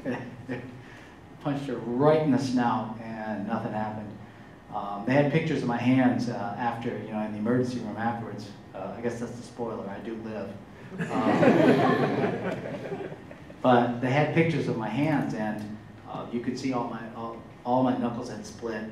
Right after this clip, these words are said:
and, uh, the bones were showing in all my knuckles 'cause I'd just been punching her so much, and it just wasn't doing anything. Um, I'm sorry if this gets a little scary, guys. I know there's some, some kids here,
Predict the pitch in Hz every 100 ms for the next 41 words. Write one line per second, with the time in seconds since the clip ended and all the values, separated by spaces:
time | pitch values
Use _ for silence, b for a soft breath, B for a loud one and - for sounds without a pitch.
0 | 107 113 107 104 101 95 101 98 - 120
1 | 117 117 117 117 110 104 104 107 104 104
2 | 110 110 107 - - 104 110 110 - -
3 | - 113 113 107 101 - - 120 113 107
4 | 104 - - 98 - - 113 113 113 107
5 | 107 107 104 104 98 98 - - 113 -
6 | - B B B B B - - - -
7 | - - - - 147 185 170 165 170 170
8 | 151 135 139 127 - 131 120 110 104 104
9 | 110 113 117 113 - 110 117 110 - 113
10 | - 123 120 - 104 104